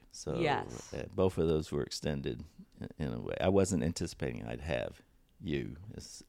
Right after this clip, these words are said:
Speaker 1: as my youngest daughter
Speaker 2: No.
Speaker 1: at my age of forty-four. So that was,
Speaker 2: Yes.
Speaker 1: that was quite a shocker at the time.
Speaker 2: Is there anything that you remember being worried about back then that now you look back and you're like, "That was very silly that I put that much time, energy, and thought into that"?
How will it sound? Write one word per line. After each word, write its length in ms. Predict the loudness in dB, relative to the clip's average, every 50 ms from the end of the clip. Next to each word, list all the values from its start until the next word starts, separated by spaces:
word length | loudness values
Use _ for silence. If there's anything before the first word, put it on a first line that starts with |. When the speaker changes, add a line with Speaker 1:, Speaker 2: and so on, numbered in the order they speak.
| -10 -10 -10
Speaker 1:
as 140 | -10 -10 -8
my 120 | -6 -6
youngest 360 | -4 -4 -4 -4 -4 -6 -4 -2
daughter 360 | 0 0 0 0 -2 -4 -4
Speaker 2:
No. 360 | -2 0 2 4 6 6 4 4 0 -2 2
Speaker 1:
at 160 | 4 4 4
my 200 | 4 4 4 4
age 280 | 4 4 2 2 0 -2
of 100 | -4 -4
forty-four. 600 | -2 -2 -2 -2 -2 -4 -6 -6 -6 -6 -8 -10 -10
So 200 | -8 -8 -6 -6 -4 -2
that 220 | -2 -2 0 -2
was, 160 | -2 -2 -2
Speaker 2:
Yes. 460 | -2 -2 -2 -2 -2 -4 -6 -8 -6 -2
Speaker 1:
that 160 | 0 0 0 0
was 280 | -2 -4 -4 -6 -8 -10 -14 _
quite 200 | 0 2 2 2
a 40 | 2
shocker 380 | -2 -4 -6 -6 -8 -12 -14 -14 -14
at 100 | -16 -16
the 60 | -12
time. 260 | -10 -10 -10 -10 -12 -14 -18 -20 -20 -20 -20 _ _
Speaker 2:
Is 180 | 2 2 4 4
there 180 | 4 4 4 4
anything 340 | 2 0 -2 -2 -2 0 2
that 140 | 2 2 2
you 120 | 2 0 -2
remember 300 | 0 0 0 -2 -2 -2
being 220 | -2 -4 -4 -2 0
worried 200 | 0 0 0 0
about 260 | 0 0 -2 0 2
back 260 | 0 0 0 -2 -4
then 300 | -4 -2 -2 -4 -6 -4 -2
that 220 | -2 -2 -2 -4 _ _ -10 -8 -4 -2
now 280 | 0 2 4 4 4 2
you 160 | 2 2 2
look 180 | 2 0 0 0
back 220 | 0 0 0 -2
and 80 | -2 -2
you're 80 | -2 -2
like, 180 | -2 -4 -2 2
"That 180 | 4 6 8
was 120 | 6 6 6
very 240 | 6 4 4 4 2
silly 280 | 2 2 2 2 2
that 140 | 2 2 2
I 60 | 2 2
put 240 | 2 0 0 0 2
that 160 | 2 2 2
much 240 | 0 -2 -2 -4 -2
time, 340 | 0 2 2 4 2 2
energy, 460 | 0 0 2 2 0 0 0 0 0 0
and 120 | 0 -2
thought 260 | -2 -4 -4 -4 -6 -8
into 200 | -10 -10 -8 -10
that"? 240 | -10 -10 -10 -10 -12